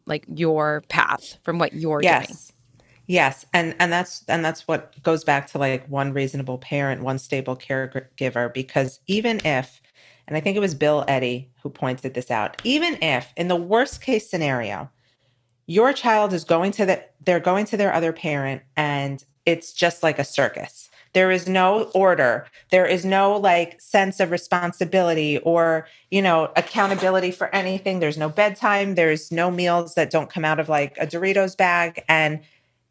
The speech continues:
Speaker 2: you're just making you crazy. And then they come to your house where it's consistent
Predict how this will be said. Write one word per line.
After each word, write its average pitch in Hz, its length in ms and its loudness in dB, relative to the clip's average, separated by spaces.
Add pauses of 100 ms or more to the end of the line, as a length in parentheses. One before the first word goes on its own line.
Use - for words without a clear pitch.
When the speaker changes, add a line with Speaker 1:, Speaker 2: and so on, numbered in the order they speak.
(280)
Speaker 2:
you're 170 180 0
just - 240 -8
making 185 340 0
you 175 120 -2
crazy. 175 400 0
And 151 100 0
then 165 120 0
they 165 80 0
come 160 200 -6
to 156 180 -12
your 196 160 0
house 147 500 -2
where 147 220 0
it's 135 300 -2
consistent 147 720 -6